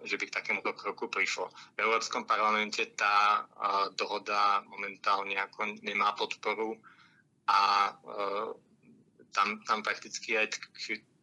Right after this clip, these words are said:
tkvie ten, eh, ten súčasný problém, eh, že,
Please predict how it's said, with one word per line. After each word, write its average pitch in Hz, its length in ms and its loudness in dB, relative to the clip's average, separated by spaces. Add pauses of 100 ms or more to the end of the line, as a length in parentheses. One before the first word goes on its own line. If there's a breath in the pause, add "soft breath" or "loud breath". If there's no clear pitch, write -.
tkvie - 480 -2 (160)
ten, 104 240 0
eh, 104 400 0
ten 110 80 -2
súčasný 110 720 -2
problém, 104 580 0
eh, 104 380 -2
že, 104 260 0